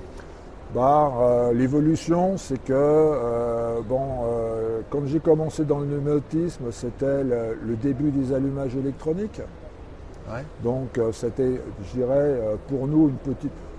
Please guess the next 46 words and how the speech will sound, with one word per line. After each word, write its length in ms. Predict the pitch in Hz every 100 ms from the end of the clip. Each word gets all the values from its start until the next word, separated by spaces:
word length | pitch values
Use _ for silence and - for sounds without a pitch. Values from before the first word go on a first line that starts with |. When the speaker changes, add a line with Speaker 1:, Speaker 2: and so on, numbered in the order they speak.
| -
Speaker 1:
pas 80 | -
dire 160 | 123 135
une 140 | 135
petite 320 | 156 139 156
révolution, 580 | - 147 170 190 - 240
mais 80 | 180
c'était 280 | - 120 127
déjà 320 | 123 113 127
un 80 | 123 -
cap 140 | 135 -
technologique. 680 | 127 - 127 139 156 247 -
Speaker 2:
Ouais. 520 | 107 - - 104 104
Speaker 1:
Ensuite, 320 | 113 135 143
Mercury 520 | 135 123 - 139 143 139
a 40 |
été 160 | 117 123
le 60 |
premier 480 | 110 - 139 143 139 - -
constructeur 580 | 143 - 143 - 160
de 60 | 139
moteurs 340 | 131 127 143
marins, 400 | 123 131 139 156 156
que 120 | 120
ce 120 | -
soit 180 | 120 147
au 20 |
niveau 240 | 147 139
de 60 | 143
Mercury 600 | 143 135 - 151 160 151
et 40 | 135
en 80 |
Mer 240 | 127 156 -
Cruiser. 560 | - 156 147 165 165 139 - - - -
En 80 | 120
mille 180 | 156 170
neuf 180 | 170 147
cent 180 | 165 156
quatre-vingt-sept, 720 | 151 - 139 147 135 160 131
de 80 | 123
faire 220 | - 131
des 120 | 127
premiers 380 | - 170 165 170
moteurs 340 | 156 151 170
à 60 | 151
injection 420 | 139 147 - 156
électronique. 680 | 151 147 175 196 240 -